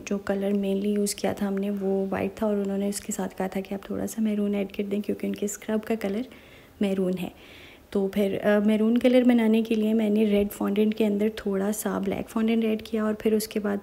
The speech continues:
थोड़ा सा रेड कलर और ऐड किया, तो हमारा ये मैरून का एग्जैक्ट शेड बन गया था जो उन्होंने मुझे उनके स्क्रब की पिक्चर दिखाई थी।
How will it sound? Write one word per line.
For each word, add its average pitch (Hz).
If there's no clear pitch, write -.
थोड़ा 202
सा 220
रेड 202
कलर 202
और 190
ऐड 190
किया, 208
तो 220
हमारा 202
ये 202
मैरून 202
का 196
एग्जैक्ट 202
शेड 202
बन 196
गया 196
था 220
जो 202
उन्होंने 196
मुझे 190
उनके 190
स्क्रब 190
की -
पिक्चर -
दिखाई -
थी। -